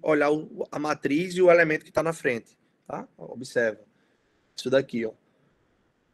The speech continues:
Por exemplo, vou pegar isso aqui, que tá logo no começo. Então, o A I J, determinante desse cara. É exatamente o que eu tô escrevendo aqui, ó.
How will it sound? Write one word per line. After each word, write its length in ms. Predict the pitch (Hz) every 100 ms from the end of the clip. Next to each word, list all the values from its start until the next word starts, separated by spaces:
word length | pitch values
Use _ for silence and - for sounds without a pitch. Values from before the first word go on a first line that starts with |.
| _ _ _ _
Por 120 | -
exemplo, 280 | 117 110 101
vou 80 | 120
pegar 220 | 123 143 139
isso 140 | 135
aqui, 200 | - 104
que 100 | -
tá 300 | 110 113 110 107 -
logo 300 | - 117 113
no 100 | 117
começo. 400 | - 120 101 - -
Então, 260 | 120 110 - _ _
o 240 | 117 117 - -
A 400 | 131 131 113 - _
I 260 | 139 147 127
J, 640 | 110 120 135 160 208 240 -
determinante 640 | 131 143 151 143 151 139
desse 200 | 156 165
cara. 260 | - 135 110
É 40 |
exatamente 520 | 107 127 131 135 135 -
o 20 |
que 60 |
eu 40 | 135
tô 100 | 139
escrevendo 460 | 127 147 131 135
aqui, 260 | 156 -
ó. 40 | 110